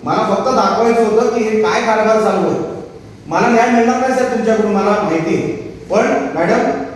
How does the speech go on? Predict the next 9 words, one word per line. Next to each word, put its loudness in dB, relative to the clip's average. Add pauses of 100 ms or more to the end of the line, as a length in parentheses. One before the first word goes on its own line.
(500)
हे -2
परत 0
कधी 2
जिल्ह्यामध्ये 2
होऊ 2
नये 2
अशी 0
अपेक्षा -2
आहे. -6